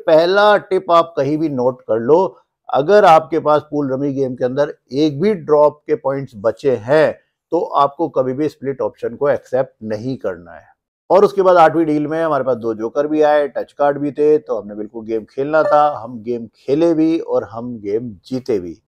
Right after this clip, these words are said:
और जीतने के बाद सामने वाले के सोलह पॉइंट लगे, जिससे कि वो एक सौ बारह पर पहुंच गया और गेम से बाहर हो गया और पूरा के पूरा दस हजार छह सौ कुछ रुपए का अमाउंट था, वो हमें मिल गया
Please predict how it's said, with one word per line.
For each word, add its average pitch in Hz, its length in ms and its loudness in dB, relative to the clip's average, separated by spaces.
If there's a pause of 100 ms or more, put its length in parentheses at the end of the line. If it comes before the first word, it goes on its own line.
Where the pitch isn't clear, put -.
(100)
और 143 200 4
जीतने 185 460 -4
के 175 100 4
बाद 143 220 6
सामने 135 380 -2
वाले 127 160 -4
के 123 100 -4
सोलह 120 260 -2
पॉइंट 117 280 -6
लगे, 147 260 -2
जिससे 131 320 -12
कि 113 160 -12
वो 110 200 -2
एक 110 120 -6
सौ 101 140 -12
बारह 107 320 0
पर 170 120 2
पहुंच 156 340 0
गया 180 180 0
और 156 140 0
गेम 123 220 -4
से 104 160 -2
बाहर 120 380 4
हो 156 120 6
गया 160 220 2
और 143 380 -6
पूरा 147 320 -2
के 135 100 -4
पूरा 127 240 -4
दस 110 200 -6
हजार 117 200 -6
छह 113 180 -8
सौ 123 180 -14
कुछ 113 200 -14
रुपए 107 200 -8
का 110 100 -8
अमाउंट 104 420 -12
था, 160 320 -2
वो 127 240 -6
हमें 107 260 -12
मिल 107 220 -8
गया 151 320 2